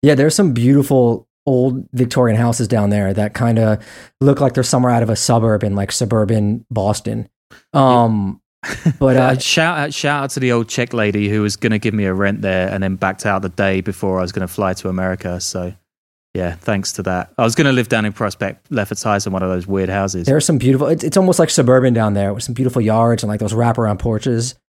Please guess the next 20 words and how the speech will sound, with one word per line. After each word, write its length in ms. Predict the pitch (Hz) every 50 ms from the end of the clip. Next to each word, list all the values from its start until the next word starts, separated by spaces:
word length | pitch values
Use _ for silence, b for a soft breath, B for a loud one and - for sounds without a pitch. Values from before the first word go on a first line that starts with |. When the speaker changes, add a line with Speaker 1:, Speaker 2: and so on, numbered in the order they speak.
| _ _ _ _ _ _
Speaker 1:
Uh, 140 | 123 117 120 120
Speaker 2:
Yeah. 60 | 127 -
Speaker 1:
but 100 | 165 196
yeah, 160 | 233 196 151
a 40 | 135
good 260 | 113 - 143 156 151
place, 320 | - 165 160 151 147 135 -
I 60 | 127
would 160 | 120 123 120 -
say, 160 | - 131 120
I 140 | 127 123 117
would 100 | 113 -
think, 160 | 127 110 -
to 80 | 120
set 240 | - - - 131 117
up 180 | 117 113 110 -
a, 360 | 117 107 107 101 98 - - _ _ _ _ -
a 40 | 131
drug 220 | 110 123 113 107
network. 460 | 110 110 85 73 92 78 - - -